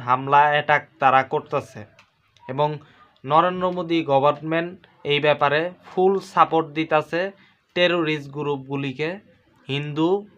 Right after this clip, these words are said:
টেরোরিস্ট গ্রুপগুলিকে এখানে অর্গানাইজ করতেছে এবং আরএসএস এর মতো একটা টেরোরিস্ট গ্রুপ তারা বাংলাদেশি মিশনে তারা অ্যাটাক করতেছে।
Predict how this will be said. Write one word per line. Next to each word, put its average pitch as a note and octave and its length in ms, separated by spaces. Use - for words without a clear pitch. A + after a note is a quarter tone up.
টেরোরিস্ট C#3 640
গ্রুপগুলিকে C#3 1500
এখানে C3 280
অর্গানাইজ C3+ 540
করতেছে C3+ 440
এবং C3 120
আরএসএস D#3 600
এর D#3 160
মতো C3+ 240
একটা C3+ 180
টেরোরিস্ট D#3 560
গ্রুপ C3 280
তারা C#3 260
বাংলাদেশি D#3 720
মিশনে D3+ 440
তারা B2+ 260
অ্যাটাক C#3 340
করতেছে। C#3+ 540